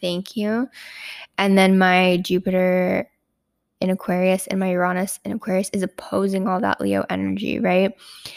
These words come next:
Um, and oppositions can be, like, a good thing. It's a challenge, but it's a good thing. But it's like, I just, no, no. So Pluto transits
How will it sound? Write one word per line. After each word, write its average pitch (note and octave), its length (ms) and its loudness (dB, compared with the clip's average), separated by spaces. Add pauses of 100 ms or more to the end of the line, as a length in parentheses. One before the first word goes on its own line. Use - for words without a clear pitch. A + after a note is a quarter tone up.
(460)
Um, G3+ 600 0 (200)
and A3+ 100 4
oppositions A#3 440 2
can G#3 160 0
be, F#3 80 2
like, G3 160 -2
a E3+ 60 -2
good E3+ 200 0
thing. - 200 -4
It's - 160 -4
a G3 40 -2
challenge, G#3+ 440 0
but F#3 80 -2
it's F#3 120 -6
a - 60 -6
good - 200 -4
thing. - 280 -10 (180)
But F#3+ 140 0
it's F#3 180 0
like, F#3+ 320 -4
I F#3+ 240 -2
just, - 480 -6
no, - 300 -8 (720)
no. - 220 0 (600)
So A3 140 2
Pluto C#4 360 2
transits G3+ 760 -6